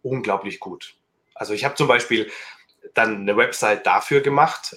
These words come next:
ähm, die jetzt auch grad schon wieder überarbeitet wird. Und es war die erste Website, da hatte ich, wenn man sie aufgemacht hat, ein Bild von mir.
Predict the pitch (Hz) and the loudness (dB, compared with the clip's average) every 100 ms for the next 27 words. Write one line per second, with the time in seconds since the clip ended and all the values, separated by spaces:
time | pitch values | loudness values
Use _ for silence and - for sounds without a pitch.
0 | - 98 98 95 92 98 95 - - - | -6 -4 -4 -8 -10 -8 -6 -2 -2 0
1 | 113 113 127 117 120 117 117 113 117 120 | -2 -2 -2 -4 -4 -2 2 2 2 0
2 | 120 - 135 - - - - - - 110 | -4 -2 -2 -2 -14 -20 -20 -20 -6 -2
3 | 104 104 104 113 113 95 123 - 120 120 | -2 2 4 4 0 -4 -2 2 2 2
4 | - 135 123 113 107 131 127 - - 117 | 2 2 2 0 -2 -4 -6 -10 -10 -4
5 | 110 110 101 92 123 - 139 147 - 143 | -2 -2 0 2 0 0 0 0 0 -4
6 | 123 120 123 117 - 120 120 120 147 147 | -4 -6 -6 -6 -8 -8 -8 0 4 4
7 | 123 | 4